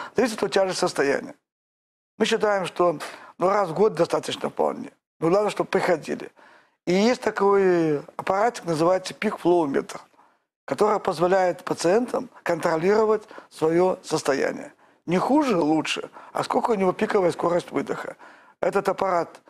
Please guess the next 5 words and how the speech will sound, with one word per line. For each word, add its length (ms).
э, 420
изго-, 240
изготавливается 800
в 20
Беларуси 680